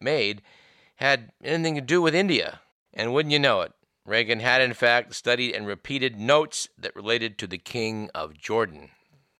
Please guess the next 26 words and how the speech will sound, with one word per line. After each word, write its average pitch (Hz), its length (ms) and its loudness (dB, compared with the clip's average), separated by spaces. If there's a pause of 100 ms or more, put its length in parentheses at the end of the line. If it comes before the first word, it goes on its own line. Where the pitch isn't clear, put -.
(480)
Anecdote 123 420 -2
number 120 260 0
two. 90 760 -6
Back 98 180 -6
in 110 100 -8
July 113 380 2
of 107 100 2
twenty 117 360 -2
oh 113 160 2
eight, 139 240 4 (640)
California 127 520 2
didn't 135 240 -2
have 147 200 2
enough 139 200 2
money 127 300 2
to 113 100 -2
pay 117 340 2
all 107 300 2
of 92 100 -8
its 101 160 -8
state - 460 -6
employees, 101 840 -6
so 110 420 0
Governor 113 520 2
Arnold 117 380 0
Schwarzenegger, 120 1000 -2